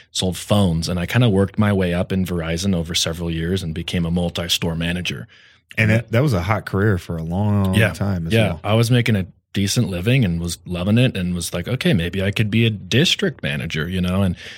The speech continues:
Speaker 1: and then Mike, I remember one day he's actually sitting in my Verizon store with his Bluetooth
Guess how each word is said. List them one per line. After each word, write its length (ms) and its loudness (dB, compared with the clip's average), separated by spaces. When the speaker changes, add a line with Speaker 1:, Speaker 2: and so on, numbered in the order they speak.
Speaker 1:
and 100 0
then 100 4
Mike, 300 4
I 120 2
remember 300 2
one 260 2
day 120 0
he's 140 0
actually 240 -2
sitting 540 2
in 360 4
my 360 2
Verizon 640 -2
store 480 -6
with 220 0
his 160 2
Bluetooth 840 0